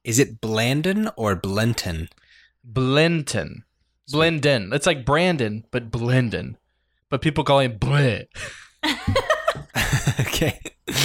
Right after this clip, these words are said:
Speaker 1: Perfect.
Speaker 2: Like the most tropey version of a vampire.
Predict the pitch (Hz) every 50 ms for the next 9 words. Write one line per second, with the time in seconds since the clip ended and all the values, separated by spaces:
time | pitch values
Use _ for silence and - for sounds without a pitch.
0 | 147 143 131 - - - - - _ - - 117 110 110 - - - - - -
1 | - - - - - - - - - 659 698 - - - - - - - - 175
2 | 175 160 - - - 165 156 160 160 156 - - - - - - 180 170 170 160
3 | 165 160 147 143 139 147 151 151 147 131 143 139 135 127 131 131 127 139 139 139
4 | 135 127 143 131 123 117 120 123 120 135 135